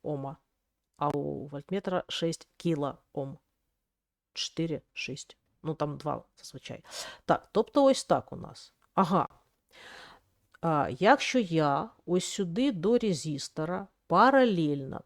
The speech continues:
підключила якусь штуку, опір якої маленький-маленький, загальний опір ось цієї конструкції чому буде дорівнювати?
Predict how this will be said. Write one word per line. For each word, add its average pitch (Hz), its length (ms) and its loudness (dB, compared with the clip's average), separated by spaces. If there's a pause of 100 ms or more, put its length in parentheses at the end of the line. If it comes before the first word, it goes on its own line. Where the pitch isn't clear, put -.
підключила 247 640 -2
якусь 180 420 0
штуку, - 600 -4 (480)
опір 254 240 8
якої 233 540 2 (200)
маленький-маленький, 196 1160 0 (240)
загальний 233 540 6
опір 233 380 2
ось 196 180 0
цієї 233 220 0
конструкції 185 680 -6
чому 190 320 -4
буде 147 240 -8
дорівнювати? - 720 -14